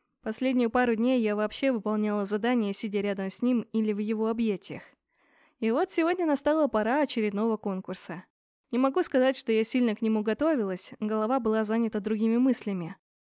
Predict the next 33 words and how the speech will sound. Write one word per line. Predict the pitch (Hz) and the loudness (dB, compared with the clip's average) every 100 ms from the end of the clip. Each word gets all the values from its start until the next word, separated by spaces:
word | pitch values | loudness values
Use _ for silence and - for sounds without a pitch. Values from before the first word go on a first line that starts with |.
| _ | _
До | 254 | 2
начала | 269 269 330 311 | 2 4 2 4
экзаменов | 247 240 277 247 220 | 2 2 2 2 -2
оставалось | 220 240 254 247 - | -4 -2 0 -2 -2
не | 220 | -2
так | 240 233 | -2 -2
много | 226 220 | -2 -2
времени, | 214 240 277 214 196 | -2 0 2 0 0
и | 226 | 0
следовало | 226 240 247 220 214 | 2 2 2 2 0
придумать, | 208 226 220 262 226 - | 0 0 2 2 0 -2
как | 240 220 | -4 -4
сообщить | - 208 - 233 214 | -2 -4 -4 -6 -2
маме | 220 214 202 | -2 0 -2
о | |
том, | 196 262 247 | -2 0 0
что | - | -2
я | 202 202 | -4 -4
нашла | 208 - 233 | -4 -2 -2
свою | - 220 220 | -2 0 0
истинную | 220 - 220 247 | -2 -2 0 0
пару. | 254 214 165 - _ _ _ - | 0 -4 -6 -10 _ _ _ -10
И | 208 | -4
главное, | 214 240 285 208 185 | 0 2 2 0 -4
что | - 208 | -6 -4
он | 220 | 0
дракон. | 240 269 269 202 185 196 _ _ _ _ - | 2 0 0 -4 -4 -8 _ _ _ _ -8
За | 226 | -2
эту | 269 277 285 | 0 2 4
новость | 277 294 - | 4 2 2
переживала | 262 220 208 214 233 | -2 0 0 0 0
больше | 202 202 - 214 | 0 -2 -2 -4
всего. | - 208 185 | -4 -4 -4